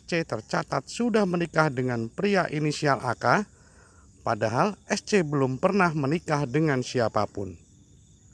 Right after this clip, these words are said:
Pasutri ini berhasil memasukkan dokumen karena tersangka Sucipto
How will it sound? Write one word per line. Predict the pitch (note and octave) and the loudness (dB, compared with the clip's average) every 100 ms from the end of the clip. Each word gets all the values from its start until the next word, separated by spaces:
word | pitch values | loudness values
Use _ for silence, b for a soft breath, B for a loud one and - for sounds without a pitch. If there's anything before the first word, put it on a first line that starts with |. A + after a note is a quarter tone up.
| - - - - - - _ - | -20 -20 -20 -20 -20 -20 _ -4
Pasutri | B2 - A2+ A#3 E3 | -2 -2 -2 -2 0
ini | A#2 D3 C3 | 0 0 -2
berhasil | A2 A2 - A3 A3 | -2 0 2 0 2
memasukkan | G3+ F#3 E3+ E3+ D#3+ | 0 0 -2 0 2
dokumen | C#3+ - C3+ B2+ A#2+ | 0 0 -2 0 -2
karena | - A2+ A#2 B2+ A#2 | 2 2 2 0 0
tersangka | - G#2+ - G3+ G3 G#3 | -2 -6 2 2 4 0
Sucipto | - E3 E3+ - | 0 -4 -6 0